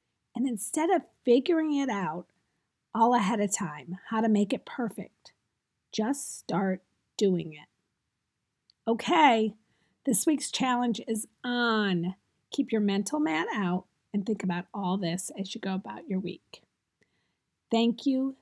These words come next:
thank you, thank you for listening to this podcast. I'm so grateful for each and every one of my listeners. And remember, I post a daily quote on Facebook, Instagram, and Twitter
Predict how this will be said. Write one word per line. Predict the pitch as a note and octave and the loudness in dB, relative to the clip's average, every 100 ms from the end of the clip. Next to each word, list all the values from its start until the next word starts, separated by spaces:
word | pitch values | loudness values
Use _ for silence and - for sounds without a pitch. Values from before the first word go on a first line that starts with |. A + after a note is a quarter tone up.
| _ | _
thank | G#3+ G3 G3 - | -2 0 -2 -2
you, | G3+ G3 - - | -4 -4 -10 -6
thank | F3 E3+ F#3+ - | -2 -2 -6 -12
you | - - _ _ | -18 -20 _ _
for | A3 | -4
listening | G3 F3 - G3+ F#3 | -2 -2 -2 -2 -2
to | - | -2
this | G3 F#3+ | -6 -8
podcast. | - G#3 - - G#3 G#3 - - - | -8 -12 -12 -14 -14 -12 -12 -12 -8
I'm | G#3+ G3+ | -2 -2
so | G3+ - - A3+ A3+ C4 | 0 2 2 2 0 -4
grateful | - C4 A3 - A#3+ G3+ - - | -6 -2 -2 -4 -6 -6 -8 -14
for | - | -10
each | B3 A#3 A3 A3+ | -6 -4 -4 -6
and | |
every | A3+ G#3+ G#3+ | -4 -4 -2
one | G3 G3 | -2 0
of | |
my | F#3+ F3+ | 0 0
listeners. | F3+ F#3+ - F3+ F#3 - - _ - - _ _ | -2 -4 -6 -6 -6 -10 -16 _ -20 -20 _ _
And | - | -2
remember, | A3+ A#3+ B3 B3+ A#3 G#3+ - - | 2 4 4 4 2 0 -4 -8
I | B3 | -6
post | F#3 A#3+ - | 0 -2 0
a | A#3 | -2
daily | A3+ A3 A#3 | 0 0 2
quote | D4+ - A3+ A#3+ - | 0 0 0 -2 -6
on | C4 G#3 | -8 -6
Facebook, | - G#3 G#3+ - A3 - | -2 0 0 -2 -6 -4
Instagram, | A#3+ G#3 - G#3 F#3+ F#3 | -6 -6 -6 -2 0 0
and | F#3+ | 0
Twitter | - A3 C#4 F4 | -4 -4 -2 -4